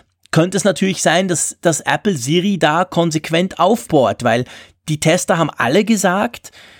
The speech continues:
Siri auf dem iPhone kann unglaublich viel mehr und ist letztendlich dadurch viel, viel sinn-, nutzbarer als Siri im HomePod. Also Apple, wir haben ja schon oft über Siri diskutiert, ihr kennt auch meine Meinung dazu. Ich bin der Meinung, Siri hängt deutlich hinter den anderen Sprachassistenten her,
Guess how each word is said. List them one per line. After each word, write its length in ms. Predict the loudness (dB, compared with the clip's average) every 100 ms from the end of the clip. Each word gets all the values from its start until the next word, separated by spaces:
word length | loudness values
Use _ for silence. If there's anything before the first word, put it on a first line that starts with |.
| _ _ _ _
Siri 460 | -8 -2 2 2 2
auf 160 | 0 -2
dem 100 | -4
iPhone 540 | 0 2 2 2 0 0
kann 180 | -4 -2
unglaublich 800 | 0 2 2 2 2 0 -4 -2
viel 220 | -2 0
mehr 240 | 2 2
und 160 | 0 0
ist 180 | 0 2
letztendlich 540 | 0 0 -4 -4 -2
dadurch 340 | 0 2 0
viel, 240 | -2 -2 0
viel 240 | 0 0
sinn-, 240 | 0 -2 -2
nutzbarer 920 | 2 2 0 -4 -2 -2 0 -2 -4 -8 -20 -6
als 320 | 0 0 0
Siri 260 | 0 0 0
im 400 | 0 0 0 0
HomePod. 460 | 0 0 0 -2 -2
Also 160 | -4 -2
Apple, 360 | -2 0 0 0 -8 -20 _ _ -6
wir 80 | -2
haben 100 | -2
ja 60 |
schon 120 | -2
oft 180 | -4 -4
über 140 | -2 2
Siri 280 | 2 2
diskutiert, 500 | 0 -2 -4 0 2
ihr 80 | 2
kennt 220 | 0 0
auch 100 | 0
meine 220 | 0 0 0
Meinung 320 | 2 2 2
dazu. 400 | 0 2 4 4
Ich 240 | 0 -6
bin 140 | -2 0
der 100 | 2
Meinung, 260 | 2 0
Siri 380 | 0 0 0 -2
hängt 480 | -2 0 0 -2 2
deutlich 320 | 2 2 0
hinter 240 | 0 0 0
den 160 | 0
anderen 280 | 0 0 -2
Sprachassistenten 880 | -4 -4 -2 -4 -4 0 0 0 0
her, 300 | 2 0